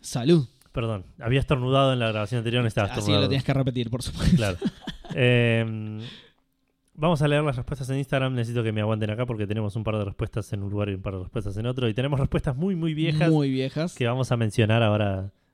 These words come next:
Speaker 2: mientras esto sigue grabando, sigue grabando.
Speaker 1: Bien.
Speaker 2: Eh,
Speaker 1: <laughs>
Speaker 2: pará,
Speaker 1: Me
Speaker 2: igual
Speaker 1: encanta que ahora estás chequeando minuto a minuto.
Speaker 2: Sí, porque se me fue. ¿Estamos ahí bien? Sí, está bien.
Speaker 1: <laughs>
Speaker 2: Porque me dejó de seguir el coso de
Speaker 1: Opa.
Speaker 2: un botón.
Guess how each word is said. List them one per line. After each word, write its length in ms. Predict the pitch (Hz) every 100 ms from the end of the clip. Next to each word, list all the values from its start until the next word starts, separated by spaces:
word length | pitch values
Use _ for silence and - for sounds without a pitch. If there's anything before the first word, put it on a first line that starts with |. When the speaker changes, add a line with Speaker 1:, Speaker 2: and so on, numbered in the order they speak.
| _
Speaker 2:
mientras 440 | 120 107 107 104 -
esto 220 | - 117
sigue 180 | - 110
grabando, 300 | 104 123 117
sigue 180 | 117
grabando. 380 | 98 92 87 95 - _ -
Speaker 1:
Bien. 160 | 113 104
Speaker 2:
Eh, 460 | 104 104 98 98 101
Speaker 1:
<laughs> 60 | -
Speaker 2:
pará, 240 | 110 131 -
Speaker 1:
Me 80 | 117
Speaker 2:
igual 200 | 110 135
Speaker 1:
encanta 100 | 165
que 60 |
ahora 120 | 139 135
estás 200 | 147 147
chequeando 400 | 139 123 139 139
minuto 300 | 117 123 131
a 20 |
minuto. 260 | 113 110 - _ -
Speaker 2:
Sí, 260 | 123 104 -
porque 440 | 110 98 104 101 -
se 180 | - -
me 80 | 101
fue. 340 | - 127 415 _ _ _ _
¿Estamos 320 | _ - 113 104
ahí 80 |
bien? 240 | 110 123 160 - _
Sí, 140 | -
está 300 | 87 _ 95
bien. 120 | 90 - -
Speaker 1:
<laughs> 540 | 123 127 135 - -
Speaker 2:
Porque 260 | 110 104 107
me 300 | 104 104 104
dejó 260 | 107 -
de 60 | 127
seguir 400 | - 104 110 107
el 160 | 95
coso 360 | - 110 - 107
de 100 | 117
Speaker 1:
Opa. 160 | 143 110
Speaker 2:
un 360 | 104 110 123
botón. 440 | 104 101 113 117